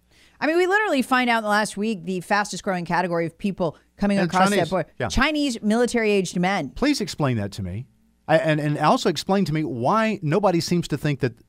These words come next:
Speaker 2: that is s-, a serious issue. And
Speaker 1: You
Speaker 2: this
Speaker 1: won't
Speaker 2: is
Speaker 1: hear
Speaker 2: no-,
Speaker 1: Mike
Speaker 2: listen,
Speaker 1: talk about that.
Speaker 2: nothing against Chinese people. This is not, you know, jingoistic or anything, but it's like, how in the world do our,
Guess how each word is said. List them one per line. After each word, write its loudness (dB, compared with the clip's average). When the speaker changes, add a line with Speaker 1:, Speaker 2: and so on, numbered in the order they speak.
Speaker 2:
that 0
is -6
s-, -14
a -4
serious -2
issue. -4
And 4
Speaker 1:
You 8
Speaker 2:
this 8
Speaker 1:
won't 4
Speaker 2:
is 6
Speaker 1:
hear 6
Speaker 2:
no-, 6
Speaker 1:
Mike 0
Speaker 2:
listen, 4
Speaker 1:
talk 0
about 0
that. 2
Speaker 2:
nothing 2
against -4
Chinese 0
people. 0
This -4
is -6
not, 0
you -2
know, 0
jingoistic 0
or -2
anything, -2
but -4
it's -6
like, -2
how 0
in 0
the 2
world 4
do 2
our, 2